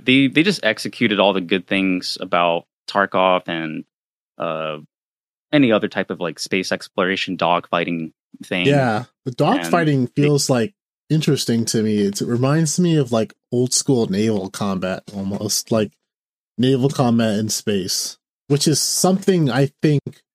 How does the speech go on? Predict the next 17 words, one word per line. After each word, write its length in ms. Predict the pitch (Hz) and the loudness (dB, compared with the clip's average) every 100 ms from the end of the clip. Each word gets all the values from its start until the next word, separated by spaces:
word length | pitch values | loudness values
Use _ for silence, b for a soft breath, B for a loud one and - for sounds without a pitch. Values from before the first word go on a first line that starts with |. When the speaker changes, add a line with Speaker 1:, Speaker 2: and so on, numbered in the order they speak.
| _ _ _ _ _ | _ _ _ _ _
Speaker 2:
is 120 | 120 | 0
appropriate 800 | 135 - - 156 147 123 104 90 - | 0 0 2 2 2 2 2 0 -2
for 140 | 117 | 0
a 80 | 104 | 0
game 340 | 123 127 123 | 2 2 4
like 240 | 107 95 - | 2 -2 -2
this 300 | 92 104 - | -2 -2 -4
because, 640 | 113 104 117 101 98 - - _ _ _ _ - | -6 -2 0 0 -2 -6 -10 _ _ _ _ -4
uh, 280 | 117 110 110 | 0 2 2
with, 140 | 123 - | 0 -2
with 220 | 120 127 - | -2 0 0
the, 160 | - - _ _ _ _ | -4 -6 _ _ _ _
with 200 | 127 139 | -2 0
the 160 | - - | 0 -2
era, 540 | 143 165 165 139 117 107 | 0 2 4 4 2 0
the, 200 | 110 - - | -2 -2 -4
the, 260 | 107 107 | -4 -4